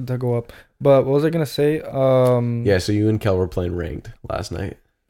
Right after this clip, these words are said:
Speaker 1: Yeah, we played. We ended up playing some randoms, but that's not what I was gonna say. Oh, I got, like, a phone call from my, my old, uh,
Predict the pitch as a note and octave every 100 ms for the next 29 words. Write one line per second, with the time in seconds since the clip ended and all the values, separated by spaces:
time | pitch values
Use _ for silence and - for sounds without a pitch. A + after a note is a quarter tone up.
0 | _ _ _ - C#3 C3 B2+ E3 E3 C#3
1 | C#3 D#3 C#3+ C3+ C#3 C3+ B2+ A#2+ B2 A#2+
2 | A2+ A2+ D#3+ - F3 E3 C#3 C3 B2+ -
3 | D#3 C3+ A2+ - B2 A3+ F3 - _ _
4 | _ _ _ _ E3 D3 F#3+ - - _
5 | _ _ _ _ F3 D#3+ C#3 - D3 D3+
6 | D#3+ E3+ F3 F3+ - D#3 D3+ C3 - C#3+
7 | C#3+ C#3 C#3+ C#3+ C3+ _ _ _ -